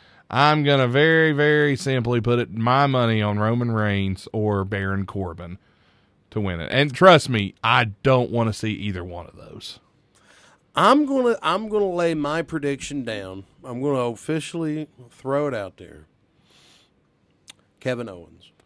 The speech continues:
Speaker 1: I'd be okay with that.
Speaker 2: I think Kevin Owens would be a good one. I think, uh, I think Kevin Owens and Brock Lesnar, I think that could be a main event of WrestleMania.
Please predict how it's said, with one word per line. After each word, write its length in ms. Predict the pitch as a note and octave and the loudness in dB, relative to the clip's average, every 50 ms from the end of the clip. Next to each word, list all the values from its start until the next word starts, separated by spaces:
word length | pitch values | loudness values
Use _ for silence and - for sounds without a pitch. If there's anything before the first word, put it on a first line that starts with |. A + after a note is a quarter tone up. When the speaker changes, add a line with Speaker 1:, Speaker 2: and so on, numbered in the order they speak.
| _ _ _ _ _ _ - - - | _ _ _ _ _ _ -20 -12 -6
Speaker 1:
I'd 140 | - D3 C3 | -4 -2 2
be 100 | A#2+ B2+ | 4 2
okay 180 | A#2+ - C#3 E3 | 4 6 4 4
with 120 | E3+ D#3+ | 4 2
that. 240 | E3+ G3 G#3+ F#3 - _ _ - - - - | 0 0 -2 -2 -6 _ _ -20 -20 -14 -8
Speaker 2:
I 160 | A#2 A#2 B2+ | -6 -4 -4
think 220 | C3 D3+ D3 C3 | -2 -2 -4 -4
Kevin 260 | - C3+ C3 B2 A#2+ A#2 | -4 -6 -6 -4 -6 -6
Owens 260 | A#2+ A#2+ A#2+ A#2 G#2 | -6 -6 -8 -8 -10
would 80 | G#2+ | -10
be 120 | A2 A2+ A2 | -10 -10 -10
a 60 | G#2+ | -8
good 180 | G#2 A2 G#2+ G#2+ | -10 -12 -12 -10
one. 260 | G#2 G#2+ G#2+ G2+ F#2 - _ _ _ _ _ _ - | -12 -12 -12 -14 -16 -20 _ _ _ _ _ _ -16
I 120 | B2 A2+ G#2+ | -12 -12 -10
think, 340 | G2+ A#2 A2+ A2 G#2 - | -8 -8 -8 -8 -8 -10
uh, 300 | A#2 G#2 G#2 G2+ G#2 G2+ - | -10 -8 -8 -8 -8 -10 -10
I 100 | - A2 | -12 -14
think 220 | A2+ B2+ C#3+ A#2+ | -12 -12 -14 -12
Kevin 280 | - A#2+ A#2 A2 A2 A2 | -10 -10 -10 -10 -10 -10
Owens 400 | A2 A#2 B2 C3 C3 B2+ A#2 A2+ | -10 -10 -8 -8 -10 -10 -10 -10
and 160 | A#2 A#2 A2+ | -10 -10 -8
Brock 240 | A#2 A#2+ B2 B2 - | -6 -6 -6 -6 -6
Lesnar, 380 | B2+ C3 C3 C#3 D3+ E3 D#3+ | -8 -8 -8 -8 -8 -8 -8
I 120 | C#3 A#2+ A2+ | -8 -10 -10
think 200 | A2 B2+ B2+ B2 | -10 -10 -10 -10
that 180 | C3 B2+ B2 | -10 -12 -12
could 100 | - C3+ | -12 -10
be 80 | C3 C3+ | -8 -8
a 60 | C3+ | -8
main 200 | C3+ C#3 C#3 C#3 | -6 -6 -6 -6
event 240 | C#3 C3+ D3+ D3+ D3 | -8 -8 -8 -8 -8
of 60 | D3 | -8
WrestleMania. 600 | D3+ E3 E3 - F#3+ F3+ F#3+ G3+ B3 B3 D3 F#2 | -8 -8 -8 -8 -10 -12 -12 -12 -14 -14 -16 -18